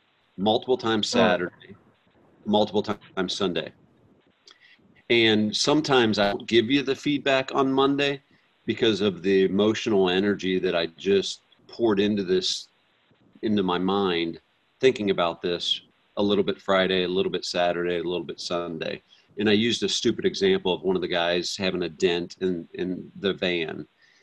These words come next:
Speaker 1: And, um, and me thinking about it Friday, Saturday, and Sunday. And then Monday comes and I either don't bring it to their attention because I'm already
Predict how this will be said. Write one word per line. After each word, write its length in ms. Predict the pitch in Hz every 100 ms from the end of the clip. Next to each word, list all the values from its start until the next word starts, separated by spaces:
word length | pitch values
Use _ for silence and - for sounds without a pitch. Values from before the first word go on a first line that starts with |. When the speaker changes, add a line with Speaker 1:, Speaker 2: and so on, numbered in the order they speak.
| _ _ _ -
Speaker 1:
And, 420 | 107 190 185 95 - _ _ _ -
um, 460 | 92 80 78 78 - -
and 180 | 104 98
me 200 | 107 104
thinking 480 | - - 120 101 101
about 200 | 92 90
it 100 | -
Friday, 300 | 101 92 92
Saturday, 400 | - 92 85 82
and 100 | 82
Sunday. 480 | - 101 95 85 85
And 120 | 90
then 300 | 90 85 80 _ _ _
Monday 360 | 107 113 110 98
comes 420 | - 95 90 87
and 100 | 90
I 60 | 87
either 260 | 90 87 78
don't 360 | - 104 110
bring 220 | 113 110
it 100 | 107 -
to 100 | 101
their 160 | 104
attention 500 | 98 - 101 - 104
because 240 | 92 - 85
I'm 160 | 85
already 360 | 92 92 90